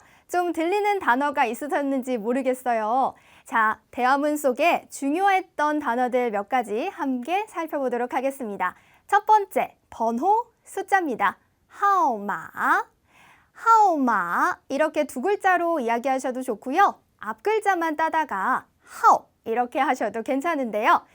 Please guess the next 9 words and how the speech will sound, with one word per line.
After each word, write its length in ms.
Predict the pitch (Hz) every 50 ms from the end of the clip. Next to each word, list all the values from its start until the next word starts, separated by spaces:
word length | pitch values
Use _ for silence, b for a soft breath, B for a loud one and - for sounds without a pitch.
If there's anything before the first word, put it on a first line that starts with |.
| b b b b b
우리 160 | 247 269 277
단어 300 | - - 233 262 320 415
한번 420 | 415 403 381 349 359 339 339 339
확장해 500 | 339 - 427 - - 453 427 415 403 370
보도록 360 | 311 302 277 277 247 262 262
할게요. 380 | 349 311 302 349 349 302 202 - - _ b b b b b b b b b -
방이라는 840 | - - 262 247 294 392 440 453 427 392 359 311 - 262 240 208 - - - - -
방지엔 800 | 254 233 233 240 254 294 330 330 330 339 370 381 381 381 381 370
붙여서요. 760 | - 254 - - 269 269 302 269 226 226 247 302 381 427 440